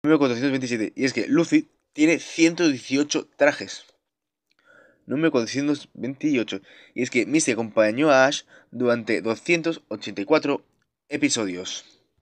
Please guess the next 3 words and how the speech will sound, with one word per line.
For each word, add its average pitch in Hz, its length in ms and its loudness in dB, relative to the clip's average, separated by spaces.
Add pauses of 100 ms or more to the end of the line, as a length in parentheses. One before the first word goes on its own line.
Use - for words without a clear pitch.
(760)
Número 156 400 -2
cuatrocientos 147 1500 -4 (320)
veintinueve. 107 560 -2